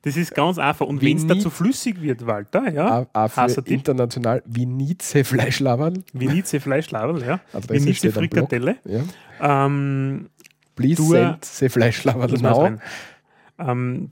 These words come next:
Speaker 1: tu eine Semmelbrösel dazu rein. Das tut man zwar normal nicht, aber wenn ein Semmelbrösel mit dem Fleisch und alles dazu
Speaker 2: Ich hab
Speaker 1: rein,
Speaker 2: dann
Speaker 1: macht's
Speaker 2: sogar
Speaker 1: ein bisschen trockener.
Speaker 2: Semmeln eingewackt, dass ich schön
Speaker 1: Das ist das Richtige. Also Semmeln einwackeln
Speaker 2: Hab ich auch
Speaker 1: und die
Speaker 2: gemacht.
Speaker 1: mit einkneten,
Speaker 2: Ja,
Speaker 1: das
Speaker 2: hat
Speaker 1: ist
Speaker 2: nicht funktioniert.
Speaker 1: das ist, komm bitte.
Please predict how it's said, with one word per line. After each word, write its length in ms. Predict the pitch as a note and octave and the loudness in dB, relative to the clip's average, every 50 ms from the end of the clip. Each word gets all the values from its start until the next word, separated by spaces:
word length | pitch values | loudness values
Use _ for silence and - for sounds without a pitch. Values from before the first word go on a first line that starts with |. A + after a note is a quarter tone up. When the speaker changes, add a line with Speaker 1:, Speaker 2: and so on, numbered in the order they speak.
| - - | -8 -4
Speaker 1:
tu 160 | - D3 D#3+ | -2 0 0
eine 300 | E3+ E3 - - D3+ C#3+ | 0 0 -2 -4 -6 -6
Semmelbrösel 600 | C3+ - - C#3+ D#3+ D3+ C#3 - - D3 C3 C#3 C3 | -4 -4 -2 0 0 -2 -2 -4 -8 -8 -6 -8 -10
dazu 180 | B2+ - - | -10 -10 -8
rein. 240 | - - - - C3 _ - | -6 -6 -6 -8 -8 _ -10
Das 100 | D3 C3+ | -8 -4
tut 180 | - - - | -4 -4 -2
man 80 | - D#3+ | -2 -4
zwar 140 | - - D#3 | -2 0 0
normal 260 | D3 C#3 C3+ B2 A#2+ | 2 2 2 2 0
nicht, 320 | A#2+ A#2 A#2 C#3 A3+ - - | 0 -2 -2 -2 -2 -4 -4
aber 160 | - E3 D3+ | -4 -2 -2
wenn 100 | D3 C#3+ | 0 0
ein 80 | C#3 C3+ | -2 -2
Semmelbrösel 760 | - - D#3+ G3+ A3+ G#3+ - - - D3 C#3+ C3+ E3 D#3 - | 0 0 2 4 2 2 0 -4 -8 -8 -6 -4 -4 -4 -4
mit 140 | D#3+ C#3+ C#3 | -4 -6 -6
dem 80 | C#3+ C#3 | -8 -8
Fleisch 400 | - C#3 C3+ C3 C#3+ F3 - - | -8 -8 -6 -6 -6 -6 -6 -6
und 100 | D#3 - | -6 -6
alles 160 | - D3+ - | -6 -6 -8
dazu 280 | - C#3 - - E3 D#3+ | -10 -14 -10 -6 0 2
Speaker 2:
Ich 120 | C3+ C3+ | 4 4
hab 60 | D3 | 4
Speaker 1:
rein, 40 | F3 | 4
Speaker 2:
dann 100 | E3 D#3 D3+ | 4 2 2
Speaker 1:
macht's 40 | |
Speaker 2:
sogar 220 | D#3 D3+ - D#3+ C3+ | 2 2 2 2 2
Speaker 1:
ein 40 | - | 2
bisschen 240 | E3 - - D3+ D#3+ | 0 -4 -2 -4 -2
trockener. 180 | - - C#3 | -2 -2 0
Speaker 2:
Semmeln 500 | B2 B2+ A#2+ C#3+ E3+ F#3+ G3 G3 G3 - | 2 2 2 4 4 2 2 2 -2 -2
eingewackt, 840 | - C3+ C3+ C#3 D#3 F3+ F3+ F3 - B2+ B2 A2+ E3 - - - - - | 2 2 2 2 2 -2 -4 -6 -4 -4 -2 -4 -4 -6 -12 -10 -6 -6
dass 160 | C3 - - | -4 -4 -4
ich 100 | B2 - | -6 -4
schön 320 | - B2 A#2 A2+ A2 A2+ - - | -2 -2 -2 -4 -6 -8 -6 -4
Speaker 1:
Das 220 | - D3+ E3+ - | -2 -2 -2 -2
ist 100 | G#3+ G3 | -2 -2
das 160 | G#3 E3 D3+ | -2 -2 -2
Richtige. 360 | C#3+ C3+ B2+ - - C#3 - D#3+ | -2 -4 -4 -4 -10 -14 -14 -12
Also 120 | C3+ C#3 | -10 -8
Semmeln 400 | C3+ - - D#3 F#3+ A3 A3 G#3 | -6 -2 0 2 4 4 2 2
einwackeln 500 | - - D3 C#3+ E3+ F#3 F3 - - - | -2 -4 -2 -2 -2 -2 0 0 0 2
Speaker 2:
Hab 120 | C3+ B2+ | 2 2
ich 100 | C#3+ C#3+ | 4 4
auch 60 | - - | 4 2
Speaker 1:
und 100 | - - | 2 2
die 60 | C#3+ | 4
Speaker 2:
gemacht. 180 | D3 F#3 A3+ | 4 6 6
Speaker 1:
mit 180 | G#3 B3 C#4+ - - | 4 4 2 -2 -2
einkneten, 640 | F3 D#3+ D#3 C#3+ - - - D3+ C3 C3 - A#2 A#2 | -2 0 0 -2 -4 -4 -4 -2 -2 -2 0 0 0
Speaker 2:
Ja, 180 | C3 D3+ D#3+ - | 0 0 0 0
Speaker 1:
das 140 | D#3 D#3 | 0 2
Speaker 2:
hat 80 | - B2 | 2 2
Speaker 1:
ist 80 | G#2+ - | 2 2
Speaker 2:
nicht 160 | C3+ C3+ C3+ | 0 0 0
funktioniert. 540 | - - C3 - - C3 A#2+ A2 G#2 - - _ - - - - | -4 -10 -10 -8 -6 -4 -4 -4 -4 -6 -10 _ -20 -20 -20 -20
Speaker 1:
das 140 | - - - - | -18 -18 -16 -16
ist, 60 | - _ _ _ _ _ _ _ _ _ | -18 _ _ _ _ _ _ _ _ _
komm 220 | - - C3+ B2+ A#2+ | -6 -4 -4 -4 -4
bitte. 340 | - C#3 C3+ - - A#2 | -4 -6 -6 -8 -10 -14